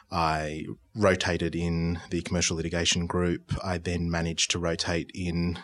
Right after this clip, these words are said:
our insurance group that we had at the time, which did essentially just litigation. And I thought that was fantastic, that I was being really clever and I had managed to do what I wanted to do.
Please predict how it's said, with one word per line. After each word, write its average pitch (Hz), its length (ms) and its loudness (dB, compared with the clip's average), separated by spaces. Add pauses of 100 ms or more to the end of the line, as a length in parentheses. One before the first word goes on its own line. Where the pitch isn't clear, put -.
(120)
our 82 260 0
insurance 117 400 4
group 131 220 2
that - 80 -4
we 85 80 -2
had - 180 -2
at - 100 -6
the - 60 -4
time, 90 400 -2
which 82 160 -2
did 82 200 -2
essentially 85 380 0
just - 240 0
litigation. 82 580 -2 (760)
And 101 560 4 (240)
I 113 80 6
thought 107 240 4
that - 120 2
was - 120 2
fantastic, - 560 -2 (180)
that 90 240 -2
I 82 140 0
was 80 320 -2 (160)
being 87 200 2
really 82 220 0
clever 78 480 -2
and 80 500 -2
I 85 180 0
had 82 180 -2
managed 82 640 0
to 80 380 0 (440)
do 123 120 8
what 98 80 8
I 92 60 4
wanted 85 220 0
to - 80 0
do. 80 280 0